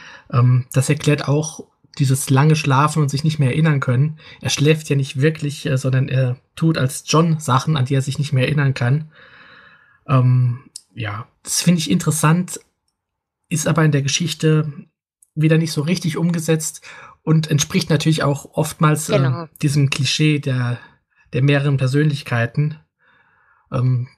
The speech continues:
Speaker 1: man
Speaker 2: Aber
Speaker 1: kennt
Speaker 2: das
Speaker 1: das
Speaker 2: haben wir ja oft, wenn King Krankheitsbilder beschreiben
Speaker 1: Genau.
Speaker 2: möchte. Das endet ja immer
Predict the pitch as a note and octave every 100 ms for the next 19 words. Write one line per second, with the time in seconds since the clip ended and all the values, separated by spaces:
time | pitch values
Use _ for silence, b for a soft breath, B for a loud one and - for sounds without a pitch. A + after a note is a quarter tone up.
0 | _ C3+ - C#3 C3 A3 G#3 G#3+ G3+ A3
1 | A3 G#3+ G#3 - G#3+ - G3+ G3+ - G#3+
2 | - G#3+ G#3+ G#3+ G3+ - G#3 G3 F#3+ -
3 | F#3 C#3 A#2+ A2 A2 F#3 F3 D#3+ - F#3
4 | F3 E3 D#3 E3